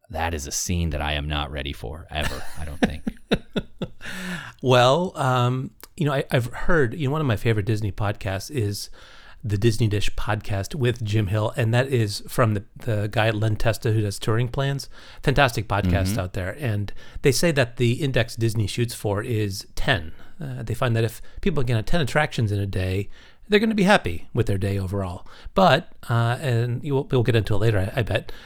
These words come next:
Speaker 2: uh, Genie Plus, you know, wants to get you to do things, even if it's not the thing that you want to do. So I would say doing eight of the things that you want to do, I could see my way to being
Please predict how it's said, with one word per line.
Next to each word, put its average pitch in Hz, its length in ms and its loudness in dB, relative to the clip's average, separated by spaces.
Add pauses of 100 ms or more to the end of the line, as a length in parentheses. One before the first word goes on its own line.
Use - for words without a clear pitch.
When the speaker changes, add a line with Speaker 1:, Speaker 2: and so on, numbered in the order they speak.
(160)
Speaker 2:
uh, 101 180 2
Genie 131 280 2
Plus, - 520 0
you 143 340 -4
know, 104 120 0 (100)
wants 131 220 2
to - 100 -4
get 123 240 2
you 120 80 4
to 117 140 -2
do 113 220 4
things, 101 360 -2
even 107 160 0
if 101 160 -4
it's - 160 -6
not 110 220 0
the 110 80 2
thing 113 240 2
that 110 100 -2
you 107 140 0
want 104 200 0
to 101 100 -2
do. 104 200 2
So 104 300 0 (260)
I 143 60 4
would 139 120 4
say 113 160 4
doing 113 340 4
eight 123 200 0
of 117 160 0
the 110 120 0
things 117 280 2
that 110 80 -6
you 104 100 -2
want 101 200 -2
to 113 60 -2
do, 104 300 4 (240)
I 254 60 0
could 247 160 0
see 262 100 0
my 226 120 6
way 190 160 4
to 233 100 4
being 101 340 -2